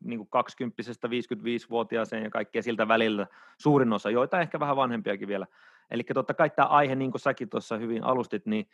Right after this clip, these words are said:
koskettaa meitä monia ja, ja, tota, monessa eri elämäntilanteessa kenties. Ja sitten mi-, mitä mä aina puhun vaikka mun deittailuoppaissa, että nää on kuitenkin semmosia todella elämässä merkityksellisiä, tärkeitä taitoja, mistä kuitenkin, niinku, ho-,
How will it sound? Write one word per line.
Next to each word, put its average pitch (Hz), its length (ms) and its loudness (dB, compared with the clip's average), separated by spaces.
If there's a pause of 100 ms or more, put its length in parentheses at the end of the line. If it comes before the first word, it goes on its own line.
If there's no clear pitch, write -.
(220)
koskettaa 147 640 4
meitä 127 260 2
monia 135 420 0
ja, 107 280 -2 (120)
ja, 107 220 -4
tota, 107 380 -2
monessa 127 360 -2
eri 143 180 0
elämäntilanteessa 113 760 2
kenties. 101 560 -4 (380)
Ja 131 60 -6
sitten 165 400 0
mi-, 160 220 -2
mitä 156 180 0
mä 151 200 6
aina 139 240 6
puhun 120 340 -2
vaikka 113 220 4
mun 113 140 2
deittailuoppaissa, 107 840 -2
että 117 220 -6
nää 147 140 2
on 147 140 0
kuitenkin 165 320 -2
semmosia 180 360 0
todella 185 380 4 (840)
elämässä 185 480 4
merkityksellisiä, 147 800 0
tärkeitä 175 460 0
taitoja, 180 480 0
mistä 151 220 -4
kuitenkin, 190 1080 -4 (140)
niinku, 160 340 -4
ho-, - 100 -16